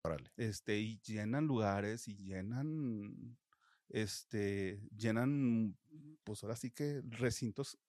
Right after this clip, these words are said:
Speaker 1: Claro,
Speaker 2: grandes,
Speaker 1: sí, les va
Speaker 2: grandes.
Speaker 1: bien, sí.
Speaker 2: Grandes. Entonces, este, s-, creo que sí me gusta mucho la idea de, de todo esto de los concursos, pero también entiendo que hay otras maneras y otras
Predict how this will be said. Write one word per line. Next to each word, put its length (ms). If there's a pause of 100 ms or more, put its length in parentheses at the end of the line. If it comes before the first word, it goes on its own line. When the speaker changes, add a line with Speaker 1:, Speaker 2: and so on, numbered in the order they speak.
(160)
Speaker 1:
Claro, 320
Speaker 2:
grandes, 240 (140)
Speaker 1:
sí, 120
les 80
va 80
Speaker 2:
grandes. 280
Speaker 1:
bien, 160
sí. 260 (400)
Speaker 2:
Grandes. 420
Entonces, 640 (400)
este, 680
s-, 460 (600)
creo 300
que 240
sí 800
me 120
gusta 280
mucho 260
la 140
idea 240
de, 280
de 180
todo 220
esto 200
de 80
los 160
concursos, 640 (440)
pero 200
también 500 (260)
entiendo 440
que 120
hay 240 (380)
otras 300
maneras 480
y 20
otras 300